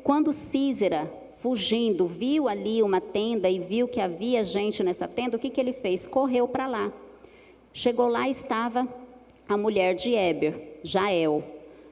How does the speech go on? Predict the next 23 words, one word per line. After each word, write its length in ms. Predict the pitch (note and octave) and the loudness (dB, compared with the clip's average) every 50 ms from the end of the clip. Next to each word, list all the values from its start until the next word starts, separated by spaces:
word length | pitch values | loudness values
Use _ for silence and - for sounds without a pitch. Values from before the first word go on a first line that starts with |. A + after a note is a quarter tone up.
| - - - _ _ _ _ - | -20 -20 -20 _ _ _ _ -2
Ela, 500 | - F#3+ A3 B3 C4+ C4 B3 A#3 A#3+ B3+ - - - - - - - - - - - _ - _ _ _ _ _ _ _ _ _ _ _ _ _ _ _ _ _ _ _ _ | 0 2 2 2 2 2 0 0 0 -2 -4 -8 -14 -18 -20 -20 -20 -20 -20 -20 -20 _ -20 _ _ _ _ _ _ _ _ _ _ _ _ _ _ _ _ _ _ _ _
a, 160 | - D#3+ E3+ E3+ | -6 -4 -4 -2
é, 300 | - C#3+ E3+ D#3+ B2 - - - - - | -2 -2 -4 -4 -4 -6 -10 -12 -6 -4
o 120 | F#3 F3+ | -4 -4
próximo 420 | - - B3 C4 C4+ - B3 G#3+ | -2 -2 0 0 0 0 -2 -2
verso, 280 | G3+ G3 F#3+ G#3+ - - | 0 0 -2 -2 -2 -6
por 100 | - F3 | -6 -2
gentileza. 580 | F3 F3 F3 - F#3 F3 F#3 G#3 A#3+ B3 C4+ B3+ - - - - - - - - - - _ _ _ _ _ _ - | 0 0 0 0 -2 -2 -2 -2 -2 -4 -4 -6 -8 -12 -18 -20 -20 -20 -20 -20 -20 -20 _ _ _ _ _ _ -10
Jael, 680 | - - - G#3+ G#3 G#3 A3 A#3+ B3+ C#4 C#4+ C4+ B3 A3+ - - - - - - - - | -6 0 0 2 2 2 2 2 2 2 2 2 2 0 -4 -10 -12 -16 -16 -18 -16 -6
e 240 | - G3 A3 A3+ A#3+ | -2 2 2 2 2
sai 480 | A#3 - - - - A#3+ B3+ C#4+ C#4+ C4+ | 2 -4 -6 -4 -4 -2 0 0 0 0
ao 140 | A#3 A3 | 0 2
encontro 500 | A3 A3 - - - G3+ G#3 G3 - F#3+ | 0 0 -2 0 0 0 0 0 0 -2
dele 500 | F3+ D#3+ - F3+ G3 G#3+ A#3 A#3+ C4+ B3+ - A#3+ B3 | -2 0 0 2 2 2 2 0 0 -4 -2 -2 -2
e 40 | A#3 | -2
diz: 480 | F3+ - G3 G3+ F#3+ F#3+ F3 - - - | -2 -2 -2 0 -2 -2 -4 -6 -10 -8
"Entra, 400 | - C#4 D4+ E4+ A#4 - F4+ D#4 | -4 -2 0 0 2 2 2 2
meu 160 | C#4 A#3+ A3+ A3+ | 4 4 4 2
senhor, 540 | A3+ - A#3 G#3+ G#3+ G3 F3+ D#3+ D3 D3 - - - - | 2 -2 -6 -4 -2 -2 0 0 -2 -4 -6 -10 -8 -2
entra 320 | A#3+ C#4 E4 E4+ - F#4+ | 0 2 2 2 2 0
aqui, 520 | D#4+ D#4+ D#4 - - C4 C#4 C#4+ C#4+ A#3+ - - | -2 -2 -4 -4 -4 -2 -2 -2 -2 -4 -4 -2
não 280 | G3 G#3 B3 D4+ G4 - | -2 2 2 2 2 0
temas." 800 | - - C4 C4+ C#4+ D4+ C#4 A3 E3+ - - - - - - | 0 -2 0 2 4 4 4 4 2 0 -2 -6 -10 -12 -14